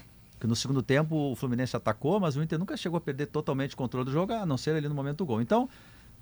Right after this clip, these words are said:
no recorte do jogo ontem, Valência perdendo dois gols. Ele é um ser humano. Agora, se a gente for pegar o recorte do ano, o ano todo, dando dois passos atrás,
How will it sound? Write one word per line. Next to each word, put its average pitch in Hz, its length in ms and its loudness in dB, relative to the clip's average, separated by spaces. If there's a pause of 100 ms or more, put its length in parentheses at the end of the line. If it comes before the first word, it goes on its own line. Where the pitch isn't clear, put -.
(440)
no 160 140 8
recorte 170 460 6
do 160 80 2
jogo 135 260 4
ontem, 165 340 0
Valência 127 560 2
perdendo 139 360 -4
dois 147 160 0
gols. 87 280 -6
Ele 104 140 0
é 113 40 4
um 113 40 2
ser 127 220 -2
humano. 107 260 -2 (420)
Agora, 123 300 6
se - 100 -2
a 127 40 -2
gente 160 160 0
for 208 160 -2
pegar 175 200 -2
o 160 40 4
recorte 143 400 -2
do 120 120 -4
ano, 151 220 -4
o 123 80 -4
ano 156 160 -4
todo, 117 220 -6
dando 123 160 -4
dois 135 180 -2
passos 120 300 -4
atrás, 131 500 0